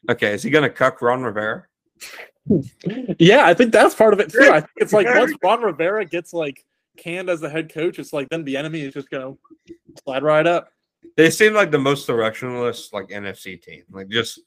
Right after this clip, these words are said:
Speaker 1: completely, like, just, like,
Speaker 2: <laughs>
Speaker 1: treading water, irrelevant. No, like, tell me I'm wrong, dude. Like, like,
Speaker 2: No.
Speaker 1: do they matter in the grand scheme of anything?
Speaker 2: Uh, yeah, I'm trying to think off the top of my head.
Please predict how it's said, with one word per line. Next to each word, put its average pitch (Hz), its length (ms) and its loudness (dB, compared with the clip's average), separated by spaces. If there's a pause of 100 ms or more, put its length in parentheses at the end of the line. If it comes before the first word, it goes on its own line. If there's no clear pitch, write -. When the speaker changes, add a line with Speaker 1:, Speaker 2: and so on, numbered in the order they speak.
(420)
Speaker 1:
completely, 160 580 4
like, 117 200 0
just, 117 260 -8
like, - 260 -8
Speaker 2:
<laughs> - 360 0
Speaker 1:
treading 135 300 -2
water, 107 540 -4 (420)
irrelevant. 110 680 -2 (340)
No, 185 200 4
like, 185 180 2
tell 381 180 2
me 440 120 2
I'm 359 140 0
wrong, 233 260 0
dude. 123 140 -6
Like, 135 220 -2
like, 196 200 2
Speaker 2:
No. 196 120 -6 (180)
Speaker 1:
do 185 100 4
they - 120 2
matter 165 320 2
in 165 80 -8
the 143 80 -2
grand 143 260 -2
scheme 147 280 -8
of 120 100 -8
anything? 143 440 -8 (1040)
Speaker 2:
Uh, 185 380 -8 (1300)
yeah, 175 200 2
I'm 175 140 -4
trying 202 240 -12
to 202 80 -14
think 180 300 -14
off 165 160 -10
the - 80 -20
top 170 80 -6
of 156 60 -12
my 143 120 -10
head. 139 420 -6